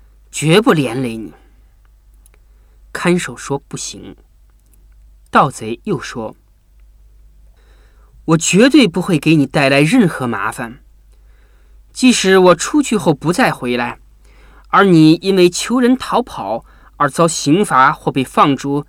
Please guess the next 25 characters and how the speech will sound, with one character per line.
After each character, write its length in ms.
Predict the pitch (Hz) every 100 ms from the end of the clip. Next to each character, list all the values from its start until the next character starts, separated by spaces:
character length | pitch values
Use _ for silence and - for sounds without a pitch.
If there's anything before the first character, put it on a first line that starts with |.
| -
也 100 | 123
不 200 | - 147
用 180 | 214 139
担 220 | 123 127
心， 340 | - 127 127 _ _ _ _ _ _ _ _ _ _ _ _ -
因 120 | 277
为 100 | 262
那 180 | 269 247
时 400 | - 156 165 165 _ _
你 120 | 131
可 200 | 127 202
以 140 | 190 180
用 160 | 175
我 120 | 151
留 280 | 139 143 202
给 160 | 254 254
你 100 | 147
的 80 | 131
钱 340 | - 139 170
财 240 | - 127
过 200 | 127 135
日 200 | 127 127
子。 180 | 95 90 - _ _ _ _ _ _ _ _ _ _ _
但 160 | 170 156
是 420 | - 156 151